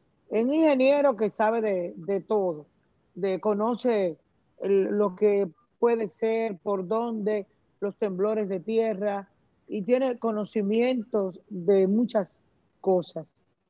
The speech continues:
Y hoy estamos conversando con él sobre la autopista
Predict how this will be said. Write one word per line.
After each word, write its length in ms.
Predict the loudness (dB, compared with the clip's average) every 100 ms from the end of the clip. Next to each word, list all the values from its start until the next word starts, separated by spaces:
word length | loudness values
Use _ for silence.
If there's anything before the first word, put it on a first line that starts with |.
| _ _
Y 200 | -2 4
hoy 300 | 6 6 4
estamos 380 | 4 2 0 0
conversando 580 | -4 -6 -6 -6 -4 -4
con 200 | -4 -4
él 220 | -2 -4
sobre 500 | -6 0 2 2 2
la 220 | 2 2
autopista 1200 | -2 -4 -4 -4 -2 -4 -2 -6 -6 _ -4 -4